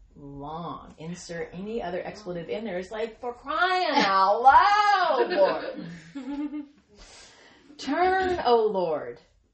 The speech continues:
deliver my life." In other words, he's saying he feels like God's turned his back on him. And he's looking at the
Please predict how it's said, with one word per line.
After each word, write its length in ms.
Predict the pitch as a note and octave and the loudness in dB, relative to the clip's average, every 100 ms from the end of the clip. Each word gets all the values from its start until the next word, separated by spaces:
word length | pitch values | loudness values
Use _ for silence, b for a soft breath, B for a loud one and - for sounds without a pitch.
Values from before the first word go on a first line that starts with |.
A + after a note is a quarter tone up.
| _ - - | _ -20 -14
deliver 600 | F3+ F#3 F#3 G3 F#3+ F#3+ _ D3 | -10 -8 -10 -12 -14 -16 _ -20
my 480 | D3+ D3 D3 D3 C#3+ _ - | -16 -14 -16 -16 -20 _ -20
life." 600 | C#3+ C3 C3 - - - _ | -20 -14 -14 -14 -20 -20 _
In 100 | E3 | -12
other 120 | G3 | -10
words, 280 | G3 F3 - | -6 -6 -8
he's 200 | E3 C#3 | -16 -16
saying 360 | - G3 E3 C#3+ | -12 -10 -10 -12
he 100 | E3+ | -10
feels 240 | F3+ F3 | -8 -8
like 140 | E3+ D#3+ | -10 -12
God's 200 | C#3+ - | -12 -14
turned 220 | D3 D3 | -14 -14
his 140 | C#3 | -14
back 400 | _ D#3 C#3+ - - _ | _ -10 -10 -14 -20 _
on 300 | F3+ G3+ G#3 | -12 -10 -14
him. 380 | F#3+ G2+ - - _ _ _ _ - - | -14 -18 -20 -20 _ _ _ _ -20 -16
And 120 | D3 | -12
he's 180 | D3 C#3+ | -12 -10
looking 280 | E3 D#3+ C#3+ | -12 -12 -14
at 120 | |
the 60 | - | -14